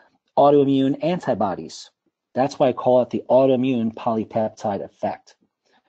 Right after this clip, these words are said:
There are literally receptors in the small intestine for these enzymes, and they can get through. A leaky gut is not all bad. A leaky gut,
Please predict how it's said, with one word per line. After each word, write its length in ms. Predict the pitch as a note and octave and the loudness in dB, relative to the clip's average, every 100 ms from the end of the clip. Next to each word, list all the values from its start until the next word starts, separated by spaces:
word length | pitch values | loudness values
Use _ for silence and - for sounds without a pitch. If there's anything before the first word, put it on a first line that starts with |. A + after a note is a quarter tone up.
| _ | _
There 160 | C#3+ C#3 | 2 2
are 80 | |
literally 440 | B2 D3 F3+ F3+ F3 | 2 0 0 0 -2
receptors 840 | A#2 - - D#3 - F2+ E2+ - _ _ - | -2 -4 -2 -2 -2 -6 -8 -16 _ _ -4
in 120 | C#3 | -2
the 60 | D#3 | -2
small 260 | - D3+ | 0 0
intestine 580 | B2+ - C#3 - - - _ _ _ _ | 0 -4 -6 -6 -14 -14 _ _ _ _
for 340 | - D3+ D#3 | -2 2 4
these 200 | C#3+ A2+ C#3 | 2 -2 -4
enzymes, 600 | F3 C3+ G#2 - - - - | -2 -2 -4 -10 -18 -20 -6
and 100 | A2+ | -2
they 100 | B2+ | -2
can 200 | A#2+ A#2 | -2 -6
get 320 | F2+ B2+ - | -2 0 -2
through. 420 | - B2+ B2+ - - _ _ _ _ _ - - | -6 -4 -2 -2 -8 _ _ _ _ _ -20 -4
A 80 | C#3 | 0
leaky 440 | C3+ D#3+ A3+ - A#2+ | 2 4 2 0 0
gut 380 | E3 E3+ - _ _ _ _ _ _ _ - | 2 2 0 _ _ _ _ _ _ _ -4
is 200 | C#3+ D3 | -2 0
not 560 | C#3 C3+ C#3 C#3+ - - | 0 0 0 0 -4 -4
all 560 | - C3 B2+ C3 A2 - | 0 4 4 4 2 -2
bad. 440 | C3 D3+ - - - _ _ _ _ _ - - | 0 2 0 -6 -18 _ _ _ _ _ -20 -10
A 100 | C3 | -2
leaky 320 | C3+ F3 F3 A2 | 2 2 0 -2
gut, 380 | D#3+ F#3 - | 2 2 0